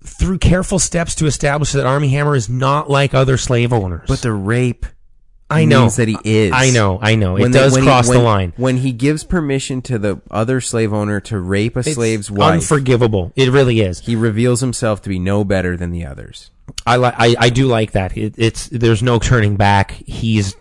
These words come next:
Speaker 1: now marked for death, just like everyone else in these plantations. But we do, we do see a marked difference between Armie Hammer and what, as you guys said, th-, the satisfying kill of this guy getting decap-, they are ruthless,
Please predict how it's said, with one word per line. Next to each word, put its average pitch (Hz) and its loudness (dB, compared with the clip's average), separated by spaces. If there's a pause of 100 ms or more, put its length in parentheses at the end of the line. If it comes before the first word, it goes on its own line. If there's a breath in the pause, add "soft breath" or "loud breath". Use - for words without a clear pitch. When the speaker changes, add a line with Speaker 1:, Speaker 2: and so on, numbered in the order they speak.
Speaker 1:
now 101 0 (420)
marked 101 0
for - -2
death, 101 0
just 123 0
like 107 0
everyone 104 0
else 95 -2
in 101 -2
these 95 -6
plantations. 104 -2 (260 loud breath)
But 151 -2
we 147 0
do, 170 -2 (160)
we 135 2
do 147 0
see 156 0
a 135 2
marked 127 -4
difference 139 0 (300 loud breath)
between 131 2
Armie 127 2
Hammer 147 0
and 127 -2
what, 131 -4
as 127 -4
you 139 -6
guys 131 0
said, 110 -6 (160)
th-, - -18
the 113 0
satisfying 117 0
kill 123 0
of 123 -4
this 120 -4
guy 120 2
getting 117 0
decap-, 117 -2 (240 loud breath)
they 135 2
are 180 0
ruthless, 127 0